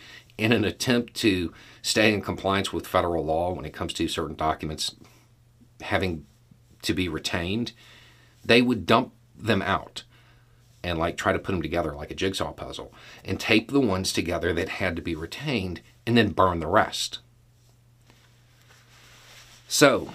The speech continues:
if you're Meadows and you have documents that you want to keep close hold, nobody should see these, you can't give them to the staffers.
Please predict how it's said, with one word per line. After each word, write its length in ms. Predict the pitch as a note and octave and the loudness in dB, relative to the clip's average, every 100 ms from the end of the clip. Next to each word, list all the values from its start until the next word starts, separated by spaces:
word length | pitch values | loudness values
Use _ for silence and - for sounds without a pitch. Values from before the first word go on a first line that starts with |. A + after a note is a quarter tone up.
| - - - - - - - _ | -16 -20 -20 -20 -20 -20 -20 _
if 160 | A2+ B2 | -2 6
you're 420 | D3 E3 D3 G2+ - | 10 10 6 2 0
Meadows 640 | G2+ A2 E2 - - - - - _ _ - | 4 4 2 -6 -8 -8 -8 -16 _ _ -6
and 140 | F2+ | 0
you 100 | G#2+ | 0
have 180 | A2 G2 | 0 0
documents 480 | G2 F#2 - E2 - | 0 0 -2 -6 -4
that 160 | E2+ | -2
you 80 | F#2 | 0
want 180 | G2 F#2 | -2 -2
to 60 | - | -6
keep 180 | E2 - _ | -10 -12 _
close 400 | - - D#3+ - | -2 2 2 2
hold, 480 | G2 E2 D#2 - - - | 2 2 -2 -12 -20 -2
nobody 380 | G#2 G#2 E2+ D#2+ | 4 4 2 -2
should 220 | - - | -6 0
see 240 | C#3 A#2+ | 2 2
these, 440 | - - - - - _ _ _ - - - - - - - - - _ _ _ _ _ _ _ | 0 -10 -14 -14 -14 _ _ _ -20 -20 -20 -20 -20 -20 -20 -20 -20 _ _ _ _ _ _ _
you 100 | F#2 | -10
can't 240 | - A#2+ D#2+ | -2 0 2
give 140 | G#2+ | 0
them 80 | G2+ | 2
to 80 | F2 | 0
the 80 | |
staffers. 680 | E2+ - A2 G2+ D#2+ - | 0 0 0 -2 -8 -6